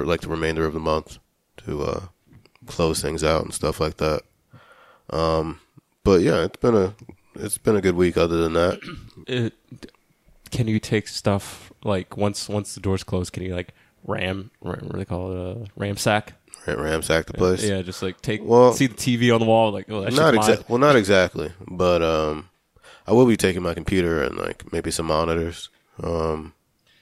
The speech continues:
Speaker 2: So basically, you're gonna make our home into a pawn shop. We're just
Speaker 1: pause
Speaker 2: gonna
Speaker 1: up.
Speaker 2: have, like, fucking twenty fucking P Cs. <laughs> We're gonna have monitors everywhere.
Speaker 1: Basically, yeah. We're gonna have people coming in and out, uh, looking at,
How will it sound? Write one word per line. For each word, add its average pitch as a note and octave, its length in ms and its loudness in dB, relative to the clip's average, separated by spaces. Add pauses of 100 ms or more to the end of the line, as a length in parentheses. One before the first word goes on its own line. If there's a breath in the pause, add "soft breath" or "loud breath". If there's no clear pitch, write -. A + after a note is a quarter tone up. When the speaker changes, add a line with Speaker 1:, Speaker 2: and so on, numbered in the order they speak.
(140)
Speaker 2:
So C#3 120 -14
basically, B2+ 440 0
you're A2+ 100 2
gonna A2 100 0
make A2 180 2
our G#2 100 4
home G#2 220 2
into G2 220 -2
a F#2+ 60 -2
pawn F#2+ 260 -6
shop. G2 380 -6 (560)
We're B2 80 2
just A#2+ 120 4
Speaker 1:
pause - 60 0
Speaker 2:
gonna D3+ 140 4
Speaker 1:
up. D#3 40 6
Speaker 2:
have, C#3+ 160 4
like, C3 200 2
fucking C3+ 340 -2
twenty C3+ 400 2
fucking C3+ 360 0
P D3 220 0
Cs. D#3+ 520 0
<laughs> - 0 -
We're - 240 2
gonna F3 120 2
have B2+ 80 -6
monitors C#3+ 640 -2
everywhere. D3 540 -2 (180)
Speaker 1:
Basically, F2+ 540 2
yeah. D2 120 0 (280)
We're - 140 -12
gonna D#2+ 120 -4
have D2+ 140 -4
people D#2+ 200 -4
coming E2+ 280 0
in D#2+ 80 0
and D#2+ 80 -2
out, D#2+ 240 -2 (920 loud breath)
uh, C#2+ 380 0 (680)
looking D#2+ 300 -2
at, C#2+ 160 -2